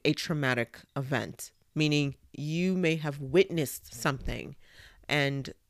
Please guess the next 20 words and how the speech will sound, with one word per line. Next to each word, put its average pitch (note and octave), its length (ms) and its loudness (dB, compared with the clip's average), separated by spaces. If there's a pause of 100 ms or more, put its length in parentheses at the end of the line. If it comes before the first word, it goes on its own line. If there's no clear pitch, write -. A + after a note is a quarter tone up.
(220)
without D#3 560 0
you D3 380 -4
being D3+ 220 2
able C#3+ 260 0
to - 220 -6
resolve C#3 540 2
that C3 220 -2
issue, G#3+ 520 -2 (140)
it E3+ 260 2
will D#3 640 2 (540)
enter F3 280 2
into - 280 0
your D3+ 80 2
child C3+ 360 -4
or D3+ 140 4
your C3+ 320 2
adulthood, C#3 500 2
excuse C#3+ 380 -4
me, B2+ 240 -4 (400)
and D3+ 420 2